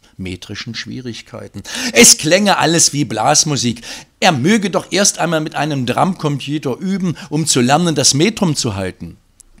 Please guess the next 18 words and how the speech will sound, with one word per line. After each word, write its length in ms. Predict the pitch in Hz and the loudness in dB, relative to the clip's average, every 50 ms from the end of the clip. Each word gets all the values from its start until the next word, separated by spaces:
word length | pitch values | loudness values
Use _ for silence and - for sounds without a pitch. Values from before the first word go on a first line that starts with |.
| _ - _ - - - - - | _ -20 _ -20 -20 -16 -4 2
Danach 440 | 143 131 123 120 120 120 - - - - - - | 2 4 4 4 2 2 0 -8 -14 -20 -20 -10
will 160 | - 117 117 110 | -2 -2 -2 0
Bassist 460 | 85 113 104 - - 123 - - - | 0 0 0 2 2 2 0 0 0
Iljic 480 | 147 127 123 120 117 120 - - - - - | 2 2 4 4 2 2 0 -4 -4 -6 -8
vom 240 | - 113 101 98 | -8 -8 -8 -8
Keyboarder 560 | - - 139 120 107 110 110 107 113 104 92 107 | -6 -4 -4 -2 -2 -2 -2 -2 -4 -6 -4 0
wissen, 420 | 120 113 - 113 98 80 76 82 | 0 0 0 0 -4 -6 -10 -8
welche 400 | 87 90 107 110 - 143 110 98 | -6 -6 -4 -4 -4 -4 -4 -4
Harmonie 560 | 113 113 113 113 113 113 117 131 143 156 143 - - - - - | -4 -4 -2 0 0 0 0 0 -2 -4 -6 -8 -12 -20 -18 -14
er 160 | 98 92 - | -14 -12 -10
im 100 | 95 95 | -8 -4
zwölften 540 | - - 107 107 113 113 - - 120 107 - | -2 -2 0 0 -4 -4 -4 -6 -8 -8 -4
Takt 480 | - 127 120 - - - - - 95 | -4 -6 -6 -6 -14 -16 -14 -6 -4
gegriffen 560 | 139 131 - - 131 127 - - 107 95 78 | -4 -2 -2 -2 -4 -4 -4 -4 -8 -8 -8
hat. 300 | 90 78 - - - - _ _ _ _ _ _ _ _ _ | -10 -14 -16 -20 -20 -20 _ _ _ _ _ _ _ _ _
Christoph 600 | _ - 101 98 - - - 139 127 - - - - | _ -14 -10 -8 -8 -6 -4 -6 -6 -6 -8 -8 -8
antwortet 500 | 107 107 113 - 113 107 131 120 - - | -8 -8 -6 -6 -8 -6 -6 -6 -4 -4
mit 240 | 120 117 - - | -4 -4 -4 -10